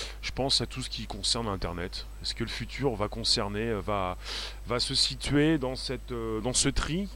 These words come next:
qui pourra être fait ? Votre, euh, votre accès qui pourra être limité ? Est-ce qu'on va vous limiter Internet ? Est-ce qu'on va vous limiter votre connexion à certains sites ? Est-ce qu'on va souhaiter sans arrêt vous, s-, eh bien, euh, voir qui vous êtes,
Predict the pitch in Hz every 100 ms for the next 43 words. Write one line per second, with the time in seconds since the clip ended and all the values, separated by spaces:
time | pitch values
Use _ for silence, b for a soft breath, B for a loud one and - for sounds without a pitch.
0 | - - - 127 139 117 113 - 120 -
1 | 107 - B B B B - 95 120 -
2 | - 120 120 117 113 110 104 117 131 156
3 | 147 - 160 180 - - 131 110 110 117
4 | 120 120 165 160 - 120 143 - - -
5 | - - - - - - 95 95 92 98
6 | 98 98 92 101 101 120 131 92 - 98
7 | 92 98 101 98 - 107 107 98 101 -
8 | 98 - - 104 - 101 101 98 - 139
9 | - 98 - 98 92 - 117 - 127 107
10 | 98 104 135 120 B B B B B -
11 | - 165 143 - - 147 139 143 143 127
12 | 123 120 120 120 - - - - - -
13 | 110 131 120 - 127 131 117 120